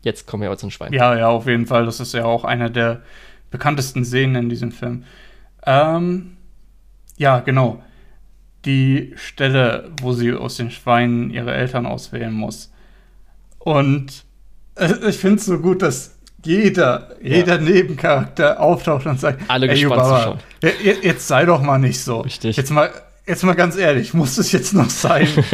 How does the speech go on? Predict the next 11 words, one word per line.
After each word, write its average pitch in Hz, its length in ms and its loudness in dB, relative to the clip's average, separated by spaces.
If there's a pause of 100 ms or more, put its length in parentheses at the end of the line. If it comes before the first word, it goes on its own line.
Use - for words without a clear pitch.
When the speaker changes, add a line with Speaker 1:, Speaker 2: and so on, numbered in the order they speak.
Speaker 1:
<laughs> - 260 -14
Speaker 2:
Und 156 180 0
Yubaba, 151 420 4
„Ey, 220 340 4
so 208 180 0
sind 214 240 2
die 220 60 4
Regeln.“ 202 720 2 (120)
<laughs> - 420 -2 (320)
Speaker 1:
Ja. 110 220 -4 (840)
Speaker 2:
Äh, - 40 -2